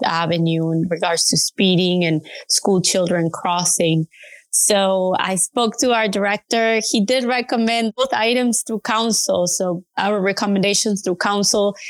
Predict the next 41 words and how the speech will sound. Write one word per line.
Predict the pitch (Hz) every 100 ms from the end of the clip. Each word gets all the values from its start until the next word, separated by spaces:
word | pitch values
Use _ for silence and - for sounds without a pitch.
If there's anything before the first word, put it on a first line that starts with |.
| -
in | - 214
case | 220 214
that | 214 202
we | 180 196
had | 202 196
any | - 220 226
other | 214 196 190 -
groups | 220 214 208
that | - 185
they | 196
were | 185
thinking | 180 226 226 240 220
about, | 202 208 208 208
but | 202 185 - _
they | 190 196
unanimously | 196 196 196 208 208 202 208 208
agreed | 196 185 196 190
to | -
allow | 190 180 180 190 196 196
these | 190 185 -
two | 202
communities | - 190 190 196 190 196 -
to | 196
move | 190 180
forward | - 196 190 196 185
with | 185 180
the | 190
grant, | 226 233 233 233 - - - -
uh, | - 185
with | 214
the | 233
explanation | 233 - 254 262 269 294 254
that | 220
we | 226
were | 240 247
just | 262 240
going | 269 247 240
to | 220 226
be | 202 220 214 214
the | 202 196
coordinators | - 214 202 190 185 175